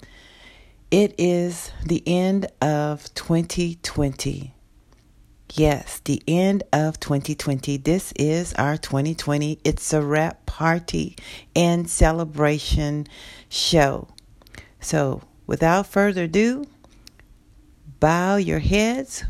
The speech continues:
We're going to pray and we'll get into the show a little bit further. Father God, we thank you so, so very much for life, for keeping us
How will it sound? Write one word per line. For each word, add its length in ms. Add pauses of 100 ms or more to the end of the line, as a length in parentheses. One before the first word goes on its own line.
(120)
We're 120
going 260
to 120
pray 520
and 280
we'll 180
get 280
into 960 (140)
the 60
show 540 (320)
a 140
little 500 (140)
bit 240
further. 560 (2250)
Father 300
God, 420
we 160
thank 440
you 120
so, 600
so 260
very 280
much 520
for 500 (1600)
life, 420
for 140
keeping 400
us 420